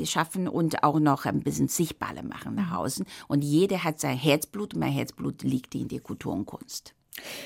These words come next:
Speaker 2: Zum Schluss würde ich gerne noch von Ihnen wissen, was wünschen Sie sich für die deutsch-chinesischen Beziehungen für die Zukunft?
Speaker 1: Ich wünsche mir mehr Verständnis füreinander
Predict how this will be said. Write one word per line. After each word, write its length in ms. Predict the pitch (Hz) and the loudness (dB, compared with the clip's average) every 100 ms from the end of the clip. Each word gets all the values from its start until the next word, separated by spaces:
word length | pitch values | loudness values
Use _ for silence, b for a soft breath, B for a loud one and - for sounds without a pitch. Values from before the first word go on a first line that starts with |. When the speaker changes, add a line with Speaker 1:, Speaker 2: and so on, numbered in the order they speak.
| B | B
Speaker 2:
Zum 220 | - 220 | 6 6
Schluss 320 | - 254 277 | 8 4 4
würde 160 | 220 214 | 2 -2
ich 80 | 190 | 2
gerne 220 | 190 208 | 4 4
noch 120 | 208 | 2
von 160 | 214 196 | 0 0
Ihnen 200 | 190 190 | 0 0
wissen, 200 | - 196 | 0 0
was 200 | 196 214 | 2 4
wünschen 300 | 320 349 269 | 4 4 2
Sie 100 | 226 | 2
sich 180 | 185 | 0
für 160 | - 196 | -4 -4
die 160 | 190 170 | -2 2
deutsch-chinesischen 1040 | 180 175 - - - 208 180 170 165 180 | 4 2 -2 -10 -2 0 0 -4 -6 -8
Beziehungen 540 | 165 - - 165 180 | -8 -12 -8 -6 -6
für 160 | 175 - | -8 -12
die 180 | 190 196 _ _ _ - | -14 -16 _ _ _ -8
Zukunft? 480 | 220 - 170 - - b b _ | -6 -6 -10 -10 -20 b b _
Speaker 1:
Ich 320 | 208 - 175 | -2 0 0
wünsche 320 | 180 226 240 | 4 4 4
mir 460 | 220 202 196 185 - | 4 4 2 0 0
mehr 280 | - 160 170 | 4 4 4
Verständnis 640 | 165 143 - 143 190 226 | 0 -2 2 4 4 0
füreinander 720 | - 214 202 214 214 214 254 | -2 -2 0 0 2 2 -2